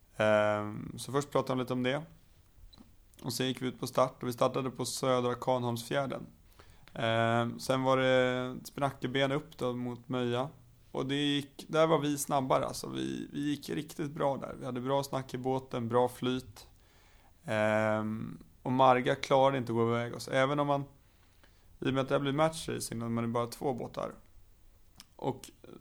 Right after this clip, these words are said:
när båda går för spinacker och båten bakom kan egentligen då skapa en vindskugga för båten framför. Ehm,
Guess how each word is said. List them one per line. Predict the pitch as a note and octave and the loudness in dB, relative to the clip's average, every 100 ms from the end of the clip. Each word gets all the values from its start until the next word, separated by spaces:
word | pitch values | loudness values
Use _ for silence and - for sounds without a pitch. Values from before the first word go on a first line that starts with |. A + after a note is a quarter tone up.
| - - - - | -20 -20 -20 -8
när | C3 | -2
båda | B2 C#3 | 0 2
går | C3+ | 0
för | A#2+ | -2
spinacker | A#2+ C3 C#3 - C3 | -4 -2 -2 -2 -4
och | A#2+ | 0
båten | B2 A#2+ A#2+ | 0 0 -2
bakom | C3 B2+ B2 D#3 D3+ | 0 0 -2 -4 -2
kan | D#3 | -2
egentligen | B2+ A#2+ A#2 | -2 -4 -4
då | A#2 | -4
skapa | A#2 A#2+ A#2 B2+ | -4 -4 -2 -2
en | B2 A#2 | 0 0
vindskugga | B2 A#2+ A#2 A#2 E3 D#3+ B2+ | -2 -2 -4 -2 -2 -2 -6
för | A#2 | -8
båten | A#2+ B2 A#2 A#2 | -8 -6 -6 -2
framför. | B2 A#2 - C3 - - _ - - - - - | -2 -2 -2 -4 -4 -18 _ -20 -20 -20 -20 -4
Ehm, | A#2 A2 A2 A2 - | 2 2 2 -4 -8